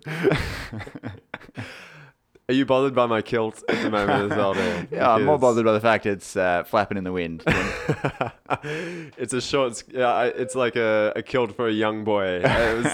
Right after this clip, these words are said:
Speaker 2: it was much cheaper that way. So.
Speaker 1: Uh, classic Tim. Classic Tim.
Speaker 2: <laughs>
Speaker 1: It is good to have you back. It's good not to be, uh, here alone in the studio. Uh, by the studio, I mean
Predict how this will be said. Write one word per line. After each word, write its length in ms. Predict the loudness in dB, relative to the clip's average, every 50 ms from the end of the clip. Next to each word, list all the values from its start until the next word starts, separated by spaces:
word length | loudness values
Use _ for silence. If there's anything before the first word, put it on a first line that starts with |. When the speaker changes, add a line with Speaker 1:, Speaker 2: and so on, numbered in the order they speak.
| 0 0
Speaker 2:
it 60 | 0 -2
was 140 | 0 0
much 240 | 0 0 0 -2 -2
cheaper 480 | -2 0 0 2 2 2 0 0 -2 -4 -4
that 320 | -4 -2 0 0 2 2
way. 340 | 2 2 2 0 0 -2 -6 -6
So. 120 | -4 -2
Speaker 1:
Uh, 800 | 0 0 2 2 2 2 2 0 0 0 -2 -2 -4 -4 -6 -8 -10 -14 -20 -20 _ -12
classic 420 | -8 -6 -6 -6 -6 -10 -12 -8
Tim. 300 | -6 -4 -4 -4 -4 -8 -10 _ -4
Classic 380 | -2 0 0 -2 -2 -4 -6 -6 -6
Tim. 260 | -4 -4 -2 -2 -4 -6
Speaker 2:
<laughs> 60 | -8 -12 -20 -20 -20 -20 -20 -20 -20 _ -8
Speaker 1:
It 140 | -2 0 0
is 100 | 2 2
good 140 | 2 2 2
to 60 | 2
have 160 | 2 0 0 0
you 80 | 2
back. 300 | 4 4 4 4 2 -2
It's 120 | -8 -8 -2
good 200 | 0 0 2 2
not 220 | 2 0 0 0
to 100 | -2 0
be, 380 | 2 2 2 2 2 2 2 4
uh, 180 | 4 4 2 0 0
here 200 | 0 0 2 2
alone 280 | 4 4 2 2 2 2
in 100 | 0 -2
the 60 | -2
studio. 640 | -4 -4 -4 -2 0 2 2 4 4 4 2 0 -2 -8 -18 -20 -12 -8
Uh, 220 | -4 -4 -4 -4
by 160 | -4 -4 -6 -6
the 60 | -6
studio, 360 | -8 -10 -8 -6 -4 -4 -4
I 60 | -4
mean 360 | -4 -6 -6 -8 -8 -10 -12